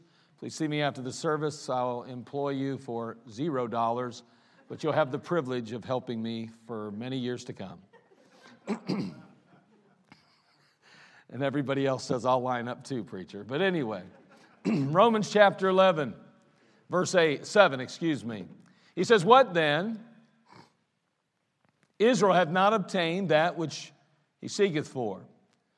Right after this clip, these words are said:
but the election hath obtained it, and the rest were blinded.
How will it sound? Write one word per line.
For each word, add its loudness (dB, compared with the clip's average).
but -2
the 4
election 6
hath -2
obtained -2
it, -2
and -6
the -2
rest 4
were 0
blinded. 2